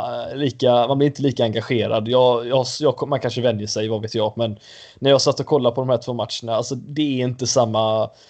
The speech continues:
engagemang från, från ens egen sida. Man, man kanske sitter och kollar ner i telefonen någon extra gång. Alltså, det,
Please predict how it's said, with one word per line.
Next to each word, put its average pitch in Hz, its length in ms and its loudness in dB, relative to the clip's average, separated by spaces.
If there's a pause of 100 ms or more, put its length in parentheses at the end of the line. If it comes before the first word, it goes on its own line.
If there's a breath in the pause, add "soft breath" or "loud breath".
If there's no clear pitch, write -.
(220 soft breath)
engagemang 117 600 0
från, 113 340 -2
från 123 160 -2
ens 120 140 -2
egen 117 280 0
sida. 110 340 0
Man, 117 320 0
man 123 120 2
kanske 127 300 0
sitter 127 260 -4
och 127 60 -4
kollar 123 220 2
ner 120 100 4
i 113 40 4
telefonen 120 540 -2
någon 113 140 -2
extra 117 340 -2
gång. 110 160 0
Alltså, 123 180 0
det, 143 220 2